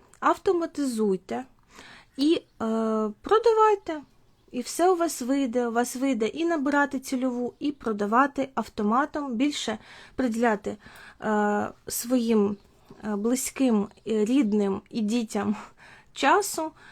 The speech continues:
І я бажаю вам всім світла, я бажаю вам всім добра і миру, і, е, тихого дня, тихої ночі, коли ви будете дивитися. Все буде Україна.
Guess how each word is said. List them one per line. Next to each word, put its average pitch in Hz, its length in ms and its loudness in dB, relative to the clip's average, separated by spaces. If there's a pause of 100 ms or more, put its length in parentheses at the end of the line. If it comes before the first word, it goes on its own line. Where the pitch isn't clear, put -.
(320)
І 269 100 -2
я 302 140 4
бажаю 269 460 6
вам 240 180 4
всім 285 300 0
світла, 254 720 2 (260)
я 294 220 0
бажаю 262 500 4
вам 226 200 0
всім 226 460 -2
добра 233 480 2
і 262 100 0
миру, 262 440 2 (640)
і, 330 320 4
е, 220 380 -2
тихого 233 460 2
дня, 294 320 2
тихої 240 420 0
ночі, 247 500 -2 (100)
коли 233 200 2
ви 226 80 0
будете 240 320 -2
дивитися. 196 560 -4 (480)
Все - 180 0
буде 254 260 0
Україна. 233 680 -2